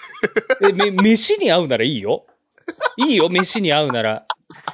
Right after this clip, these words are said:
Speaker 2: いいよ、俺の中で、そんな、そのさ、
Speaker 1: 存在意義ね。
Speaker 2: あ、いや、存在意義よ。それ、プチトマトとかはいいよ。あの、箸休みみたいになるじゃん。
Speaker 1: うん。
Speaker 2: ちょっと濃いめのものでご飯食べながら箸休めでプチトマトみたいな。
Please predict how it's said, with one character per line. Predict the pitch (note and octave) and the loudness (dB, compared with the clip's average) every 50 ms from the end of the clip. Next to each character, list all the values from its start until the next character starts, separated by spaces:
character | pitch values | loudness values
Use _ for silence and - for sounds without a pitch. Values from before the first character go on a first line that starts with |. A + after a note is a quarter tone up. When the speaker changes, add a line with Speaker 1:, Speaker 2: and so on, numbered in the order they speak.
| - _ _ _ _ _ _ _ | -16 _ _ _ _ _ _ _
Speaker 2:
い | - A#3 C4 A#3 | -6 -2 0 2
い | |
よ、 | G3 G3 G3 | 4 6 6
俺 | G3 G3 G3 | 6 4 4
の | G3 G3 | 2 2
中 | F#3+ F#3+ F#3 E3+ E3 | 2 2 2 2 2
で、 | C#3 C3 A#2+ B2+ | 2 2 0 0
そ | C#3+ D3+ C#3+ | -2 -2 -2
ん | C#3+ | -2
な、 | C#3 C3+ C3+ C3+ - | -2 -4 -4 -6 -8
そ | D3 - D3 | -10 -10 -10
の | C3 B2 | -8 -6
さ、 | A#2 - C3 A#2+ A2+ G#2+ G#2 - _ _ _ - - - - - - | -4 -2 -2 -2 -2 -4 -6 -12 _ _ _ -20 -20 -20 -12 -6 -4
Speaker 1:
存 | - - - - - | -2 0 0 0 2
在 | - A#3 A3+ | 2 2 2
意 | F#3 D3 - A3 G3+ G3 F#3+ | 2 0 -2 -2 0 0 -2
義 | E3 D#3 D#3 C#3+ | -2 -4 -4 -2
ね。 | A2+ A2+ | -2 -2
Speaker 2:
あ、 | |
い | G#2+ | -4
や、 | |
存 | G2 - G#3+ B3+ C#4 | -4 -2 -4 -2 0
在 | B3+ C4 C4 | 0 0 2
意 | B3 G#3 | 2 0
義 | D3 | 0
よ。 | A#2 | -2
そ | A2+ D#3+ C#3+ | -2 -4 -4
れ、 | A#2+ B2+ | -4 -6
プ | - - - | -10 -10 -6
チ | - - G4+ G4 | -4 -4 0 2
ト | - A4+ | 2 2
マ | G4+ C4+ F3 | 2 2 -2
ト | - C3+ | -2 -4
と | A#2 B2+ A2 | -8 -6 -6
か | - | -6
は | G#3 G#3 | -6 -6
い | D3 | -6
い | D3 | -8
よ。 | A2+ G2 F#2 _ _ _ _ _ _ | -10 -12 -16 _ _ _ _ _ _
あ | - C3+ | -10 -10
の、 | C3 A#2+ | -10 -10
箸 | A2 - E3 C#3+ F#3 | -10 -8 -2 0 2
休 | F#3 F3+ D3+ | 2 2 0
み | D3+ B2 | -4 -8
み | A#2+ | -8
た | A#2+ | -8
い | |
に | A#2+ C3 | -4 -2
な | D#3 | -2
る | C#3+ | -2
じ | F#2 | -2
ゃ | F#2 | -4
ん。 | |
Speaker 1:
う | G#2 | -8
ん。 | - | -8
Speaker 2:
ち | - | -8
ょ | F#3 | -8
っ | |
と | - - | -8 -6
濃 | - - D#3+ D#3 | -4 0 0 0
い | D#3+ E3 | 2 2
め | E3+ F3 F3 | 0 0 0
の | E3+ F3 | -2 -2
も | F3 F3+ F#3+ | -4 -4 -4
の | G#3 G3 | -4 -2
で | G3 G3 | -2 -2
ご | F3 F3 | -2 -2
飯 | E3+ E3+ E3 | -4 -4 -6
食 | E3 - E3+ | -6 -6 -6
べ | E3+ F#3+ | -6 -6
な | G3+ G3+ | -6 -6
が | F#3 F3 | -6 -6
ら | D#3+ | -6
箸 | D3 D#3 - - F#3 | -8 -8 -6 -6 -6
休 | F#3 F3+ - | -6 -6 -6
め | G3+ A3 | -10 -8
で | A3 B3 | -8 -10
プ | - - D3+ | -10 -12 -16
チ | - - | -14 -12
ト | - D3 | -10 -10
マ | A#2 G#2+ | -10 -12
ト | - G2+ | -16 -18
み | G2 | -20
た | - G#2+ | -20 -20
い | |
な。 | A2 | -20